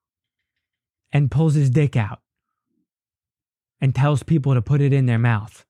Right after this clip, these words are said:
really just one more opportunity shy of getting it all together? No.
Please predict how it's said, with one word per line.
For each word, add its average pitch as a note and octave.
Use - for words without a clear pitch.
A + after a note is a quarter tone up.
really F#3+
just D#3
one C#3
more C3
opportunity B2
shy A#2+
of B2
getting C3+
it C3+
all A#2+
together? A2+
No. -